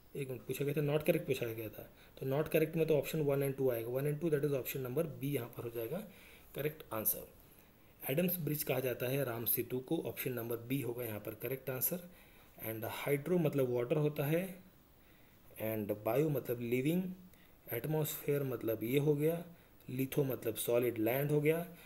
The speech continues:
तो इसको जब आप match करोगे, फ़ोर्टी एट का correct answer हो जाएगा option number A। चलिए फिर बढ़ते हैं आगे next question की तरफ। So हमारा next question है यहाँ पर, "मेसो अमेरिकन reef touches the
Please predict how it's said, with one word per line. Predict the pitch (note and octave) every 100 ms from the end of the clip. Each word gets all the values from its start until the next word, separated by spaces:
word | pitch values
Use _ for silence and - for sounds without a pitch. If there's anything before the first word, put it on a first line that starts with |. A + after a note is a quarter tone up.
| - -
तो |
इसको | B2 D#3+
जब | D3+ C#3+
आप | B2+
match | B2+ A#2+ A2+
करोगे, | A#2+ A#2+ F#3+
फ़ोर्टी | F3+ B2+ - C#3+
एट | C3+
का | B2
correct | A#2 A2 -
answer | A2+ - A2+
हो |
जाएगा | A2 A#2 E3
option | C#3 - A#2
number | G#2+ G#2+
A। | - - G2+ - - - - - - - - - - - - - - - - - - - - -
चलिए | - - -
फिर | - C3+
बढ़ते | B2 D3+
हैं | C#3 D3
आगे | B2+ B2+ D3+
next | C3 -
question | C3 - C3+
की | D3+
तरफ। | D3+ D#3+ -
So |
हमारा | C3 A#2+ A#2+
next | B2 - -
question | C3 C#3+
है | A#2+ B2
यहाँ | A2 A2
पर, | F3 - - - - - - - - - - - - - - - - - C#3+
"मेसो | C#3 D3 G3
अमेरिकन | F3 C#3+ C3+ C3+ E3 C#3
reef | B2+ G#2 - - -
touches | C3 - D3+
the | D3